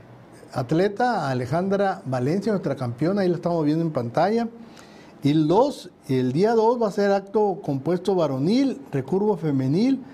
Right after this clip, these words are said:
y recurvo varonil. De modo y manera que hay que ir a ayudar y apoyar y aplaudir a Alejandra Valencia, nuestra sonorense, que puede lograr un título mundial. Ahí la vemos acompañada de,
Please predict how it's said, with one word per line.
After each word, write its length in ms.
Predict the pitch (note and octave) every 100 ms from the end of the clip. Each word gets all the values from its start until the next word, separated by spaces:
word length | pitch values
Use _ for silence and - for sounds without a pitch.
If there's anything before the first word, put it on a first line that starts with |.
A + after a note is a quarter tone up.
| -
y 140 | - C3+
recurvo 440 | C3 D3+ F3+ F#3+
varonil. 600 | E3+ C#3 B2+ C3 C#3 C#3 - - -
De 160 | C3 C3+
modo 240 | C#3 F#3+
y 40 | G3+
manera 360 | D3+ E3 F#3+
que 120 | F3 E3+
hay 120 | F#3
que 120 | F#3
ir 140 | F#3
a 40 | F#3
ayudar 500 | F3 D3 F#3 A3 - -
y 60 | C#3
apoyar 560 | C3 C3+ C3 E3 A#3 A3+
y 80 | C#3+
aplaudir 580 | C#3 C3+ C#3+ A3 D4 - - - -
a 80 | D3+
Alejandra 420 | F3 D#3 F3 F3
Valencia, 560 | C#3+ D3 F#3 F#3 F#3 - - - -
nuestra 520 | C3 E3 E3 F3 E3+
sonorense, 640 | C#3+ D#3+ C#3 C#3 G3 F#3+ G3+
que 120 | D#3+
puede 440 | - D#3+ F#3 F#3 - - -
lograr 720 | C#3+ F3 E3 D#3+ G3 A3 E3+ - - - - -
un 160 | D#3
título 460 | E3+ E3+ F#3+ F3 E3+ E3+
mundial. 640 | C#3+ C3+ B2+ C#3 D3+ D3 - - -
Ahí 140 | C#3
la 100 | E3
vemos 320 | F3 G#3+ G3+
acompañada 640 | E3+ C#3 C3 C3+ E3+ F#3 F3
de, 320 | F#3 G3+